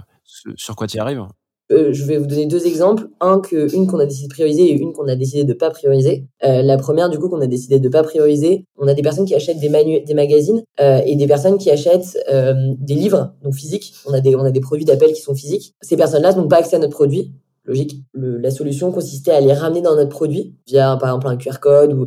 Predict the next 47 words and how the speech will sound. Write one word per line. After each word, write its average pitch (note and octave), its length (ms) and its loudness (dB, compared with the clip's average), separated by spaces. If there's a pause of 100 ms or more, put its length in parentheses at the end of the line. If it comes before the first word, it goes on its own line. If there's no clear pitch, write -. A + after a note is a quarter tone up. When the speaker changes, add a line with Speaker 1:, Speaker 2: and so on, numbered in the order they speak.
(120)
Speaker 2:
euh, B2 80 -2
via C3 180 4
des C#3 180 4
accès C3+ 220 2
avec C#3 240 4
un C3 80 -2
mail C#3+ 300 4
qui - 100 -6
leur C3 140 0
a C3 80 2
été C3+ 100 0
envoyé. C3+ 400 4
On, C#3+ 440 -2
on - 20 4
leur C#3 160 2
crée E3 240 -2
des D#3 160 2
accès D3 480 2
un C3 100 -8
peu D3 480 0
freemium D#3 500 -2
sur D3 140 -10
notre A#2+ 140 -6
produit C#3 340 -2 (140)
et E3 340 4
du C#3+ 100 -6
coup D3+ 140 -8
de D#3+ 60 -4
les C3+ 180 0
amener D3+ 160 0
dans C#3 80 0
ce C#3 80 -6
produit C#3+ 240 -2
et G3+ 140 0
de C#3 100 0
leur, C#3 260 2
de C#3 120 0
leur B2 260 -2
offrir D#3+ 220 -2
du D3 100 -4
contenu, D3+ 420 -4 (300)
donc B2 160 -10 (180)
des B2 100 -2
vidéos C3 320 0
de A#2+ 100 -2
cours - 380 -6
globalement, A#2 440 -4